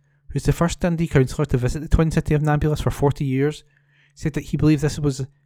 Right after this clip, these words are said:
a very deliberate act of harassment and intimidation by the Israeli state to punish the delegation for speaking to the Palestinian people. The group were finally allowed to board the plane for Milan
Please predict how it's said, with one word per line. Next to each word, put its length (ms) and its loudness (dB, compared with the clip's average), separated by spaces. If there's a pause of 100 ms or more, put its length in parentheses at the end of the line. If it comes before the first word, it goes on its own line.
(880)
a 240 0
very 320 6
deliberate 520 2
act 240 -6
of 60 -2
harassment 500 0
and 120 0
intimidation 580 0
by 140 4
the 100 2
Israeli 320 0
state 460 -2 (460)
to 100 -6
punish 280 2
the 80 0
delegation 540 2
for 100 -2
speaking 360 -4
to 100 -8
the 80 0
Palestinian 520 2
people. 440 2 (1300)
The 100 2
group 180 4
were 100 0
finally 360 2
allowed 240 2
to 80 0
board 220 2
the 80 -6
plane 200 0
for 120 -4
Milan 480 -2